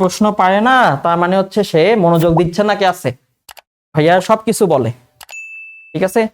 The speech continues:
হ্যাঁ, তিন ডিজিটের জন্য আমরা নির্ণায়কের যে চ্যাপ্টার সেখানে গিয়ে শিখবো, আমাদের এটা শিখতেই হবে,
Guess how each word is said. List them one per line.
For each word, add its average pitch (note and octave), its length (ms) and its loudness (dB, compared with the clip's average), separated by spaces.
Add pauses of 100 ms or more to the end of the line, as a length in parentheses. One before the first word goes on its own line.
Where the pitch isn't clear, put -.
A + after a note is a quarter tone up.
(180)
হ্যাঁ, F#3+ 140 2 (120)
তিন A#3+ 140 2 (100)
ডিজিটের A#3+ 380 2
জন্য A#3 200 4
আমরা B3+ 120 0 (120)
নির্ণায়কের A#3+ 680 2 (220)
যে G#3 80 4 (100)
চ্যাপ্টার G#3+ 320 0 (100)
সেখানে G#3 300 0
গিয়ে G3+ 200 2
শিখবো, D#3 260 2 (140)
আমাদের A3 200 0
এটা A#3+ 160 -2
শিখতেই C#4 340 0
হবে, D3 140 0